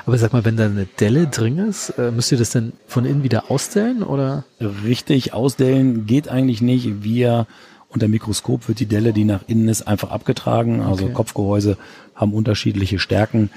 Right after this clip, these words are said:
Speaker 2: Da ist immer so ein bisschen Spiel, also die kleinen Dellen, äh, hinterlassen. Man sieht relativ schnell die Schleifspuren und je nach Größe kann man die mit einem feinen Diamanten oder Rosenbohrer wieder entfernen. Und klar, wenn's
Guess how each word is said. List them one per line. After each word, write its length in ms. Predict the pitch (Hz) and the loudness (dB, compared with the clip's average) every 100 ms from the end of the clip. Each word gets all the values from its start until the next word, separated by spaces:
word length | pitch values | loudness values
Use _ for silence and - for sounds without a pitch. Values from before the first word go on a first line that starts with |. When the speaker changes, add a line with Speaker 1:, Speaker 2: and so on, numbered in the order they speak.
| - - | -14 -8
Speaker 2:
Da 80 | - | -2
ist 180 | 101 - | 0 2
immer 220 | 117 101 | 2 2
so 80 | 95 | 0
ein 80 | 92 | -2
bisschen 320 | 107 - 104 | -2 -2 -2
Spiel, 320 | - - 104 | -2 -2 -2
also 120 | 98 | -2
die 120 | 92 92 | -4 -4
kleinen 400 | 104 101 101 92 | 0 2 2 0
Dellen, 480 | 87 104 104 110 - - | 0 0 0 -4 -8 -6
äh, 280 | 95 92 95 | -4 -4 -2
hinterlassen. 520 | 98 95 95 107 107 | -2 0 0 0 0
Man 100 | 95 | 0
sieht 180 | 101 101 | 0 0
relativ 300 | 101 98 90 | 0 0 -2
schnell 200 | 107 95 | 0 -2
die 100 | 90 | -2
Schleifspuren 580 | 127 139 - 135 120 113 | 0 0 -2 0 2 2
und 140 | 98 | 2
je 100 | 104 | 2
nach 160 | 101 92 | 0 0
Größe 380 | 101 104 107 | 0 0 2
kann 180 | 101 107 | 0 2
man 140 | 104 98 | 2 2
die 60 | |
mit 120 | 98 | 0
einem 160 | 98 98 - - - - | -2 -4 -6 -20 -20 -10
feinen 320 | 110 101 101 | -2 0 2
Diamanten 640 | 98 95 95 104 101 101 | 2 2 0 2 2 0
oder 180 | 98 95 | 0 0
Rosenbohrer 720 | 90 104 101 95 98 95 90 - - - - | 2 2 2 0 -2 -2 -2 -4 -16 -16 -8
wieder 240 | - 101 98 | 0 2 2
entfernen. 440 | 92 - 98 104 | 0 0 2 2
Und 260 | 98 90 - | 0 -4 -4
klar, 300 | 98 90 - _ - | 0 0 -2 _ -6
wenn's 580 | 104 98 - - - - | 0 0 0 -6 -12 -14